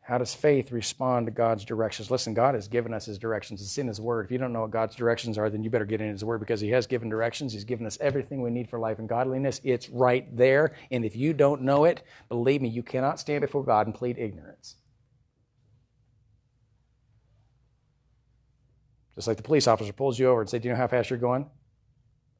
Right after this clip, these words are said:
Uh, why do they ask that question? He already knows. "I was going as fast as your radar detector said, officer." <laughs> You're right, you were. Uh, "How fast? Do you know what the posted speed limit is?"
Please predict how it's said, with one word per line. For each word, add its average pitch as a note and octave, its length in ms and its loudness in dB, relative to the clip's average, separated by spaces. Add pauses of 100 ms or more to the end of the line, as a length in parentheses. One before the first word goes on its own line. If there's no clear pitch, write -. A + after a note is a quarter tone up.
(220)
Uh, G#2 680 -4 (500)
why G#3 100 -2
do G#3 60 -2
they G#2+ 140 0
ask - 140 -12
that - 120 -16
question? - 480 -20 (1600)
He G#3+ 160 4
already A#2+ 220 6
knows. B2 540 0 (1200)
"I C#3+ 40 4
was C#3 100 4
going E3 160 6
as C#3 60 0
fast F3 240 8
as C#3+ 80 -2
your D#3 120 2
radar F#3 280 8
detector A#2+ 360 2
said, A2+ 240 2
officer." B2+ 440 4 (340)
<laughs> - 220 -20
You're F2+ 140 -12
right, F#2 260 -2
you F#2 140 -6
were. A#2+ 160 -4 (340)
Uh, - 300 0 (160)
"How F3 140 2
fast? E3+ 180 6
Do - 380 -12
you B2 60 -2
know C3+ 100 4
what C#3 80 4
the C3+ 80 -12
posted C3+ 260 0
speed D#3+ 220 -2
limit A#2+ 220 2
is?" - 260 -6